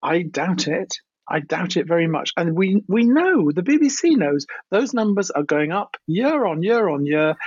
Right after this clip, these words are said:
The number of young people who say, "What, you want me to pay for this? I don't get it. Uh, that makes no sense. Why would I do that?" And, and all of that has to be addressed. And I know the government, you know, that is part of the government's agenda in addressing the licence fee,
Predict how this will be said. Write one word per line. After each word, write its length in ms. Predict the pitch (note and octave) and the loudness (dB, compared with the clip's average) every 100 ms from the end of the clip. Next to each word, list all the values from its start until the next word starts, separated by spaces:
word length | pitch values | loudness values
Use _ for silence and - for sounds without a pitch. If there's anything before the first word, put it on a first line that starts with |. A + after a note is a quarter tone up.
| - - | -14 -6
The 80 | D#3+ | -4
number 320 | F#3 C#4+ F#3+ | 0 0 0
of 80 | D3+ | 0
young 180 | D3+ D3+ | -2 -2
people 280 | D3+ - | -4 0
who 80 | D3 | -2
say, 260 | - E3+ D#3 - - | 0 -2 -2 -6 -4
"What, 100 | - | 0
you 80 | C4 | 0
want 120 | G4 | 2
me 60 | D#4+ | 0
to 100 | E4+ | 0
pay 380 | - - F4 E4 | -2 0 2 2
for 180 | - | 0
this? 320 | C3 C#3+ G#3+ - | -2 -2 -2 -4
I 100 | G3+ | 0
don't 260 | G#3+ G3 | 0 0
get 200 | F#3 B3+ | -2 0
it. 140 | D3 - - | -2 -4 -4
Uh, 120 | D#3+ | -4
that 180 | E3+ F3+ | -2 -2
makes 300 | F#3 F#3+ - | -2 -2 -2
no 100 | G#3 | -2
sense. 540 | G3+ A#3+ F3+ - - - - - | -2 -4 -6 -8 -12 -14 -20 -6
Why 240 | F#3+ G3 | -2 0
would 160 | F3+ F3+ | 0 0
I 140 | F3+ | -2
do 180 | F3 E3 | 0 -2
that?" 240 | D3+ C#3+ - _ _ _ _ - - - | -2 -6 -8 _ _ _ _ -20 -20 -6
And, 280 | F#3 F#3 F#3 | -4 -4 -4
and 520 | F#3+ F#3+ F#3 F3+ F3+ _ _ _ _ | -4 2 2 0 -6 _ _ _ _
all 300 | A3 C4+ E4 | 2 4 4
of 100 | C#4 | 2
that 240 | A3 G#3 F#3 | -2 -4 -4
has 260 | F#3+ - | -6 -8
to 100 | - | -6
be 140 | D#3+ D#3+ | -2 -2
addressed. 480 | D3+ C3+ - F#3 G3 | 0 -2 -2 -4 -2
And 100 | G3 | 0
I 60 | |
know 160 | A3+ D4+ | 0 0
the 80 | G3 | 0
government, 400 | B3+ A#3 G#3 G#3 | 0 0 0 2
you 80 | |
know, 100 | F#3+ - - | 0 -2 -4
that 160 | A#3 G#3+ | -4 2
is 260 | C4 D#4 - | 0 0 -4
part 240 | G#3+ D#3 | -4 -2
of 80 | D3+ | 0
the 140 | D#3 | 0
government's 500 | D#3+ D3+ D3+ C#3+ - - | 0 -2 -2 -2 -4 -6
agenda 800 | D#3+ - F#3 B3 G#3+ D3+ C3+ D3+ | -6 -4 -2 2 2 0 -2 -2
in 140 | F#3 | 0
addressing 640 | E3 D#3 E3+ F3 - E3+ D#3+ | 0 0 -2 -2 -2 -2 0
the 80 | D#3 | 0
licence 580 | F3 G#3 - C3 - - | 0 -2 -6 -10 -10 -4
fee, 300 | G#2+ F3+ | -2 -2